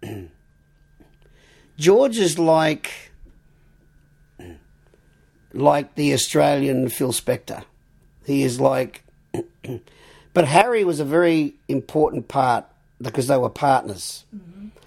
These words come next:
Speaker 1: They always worked on projects together. They wrote,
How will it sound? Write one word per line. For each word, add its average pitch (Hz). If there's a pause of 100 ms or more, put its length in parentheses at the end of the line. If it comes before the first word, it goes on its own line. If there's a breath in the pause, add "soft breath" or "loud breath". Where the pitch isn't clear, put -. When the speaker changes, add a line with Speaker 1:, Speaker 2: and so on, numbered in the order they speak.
(380 soft breath)
Speaker 1:
They 151
always 165
worked 160
on 143
projects 139
together. 127
They 127
wrote, 131